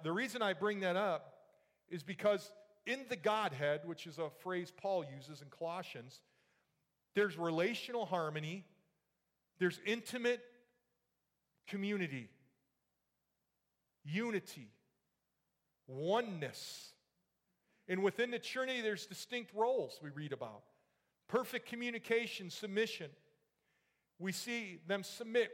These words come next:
one to another with their individual roles.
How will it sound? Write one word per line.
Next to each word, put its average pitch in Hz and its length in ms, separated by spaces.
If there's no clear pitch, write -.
one 208 240
to 214 140
another 196 400
with 180 180
their 202 160
individual 190 600
roles. 170 600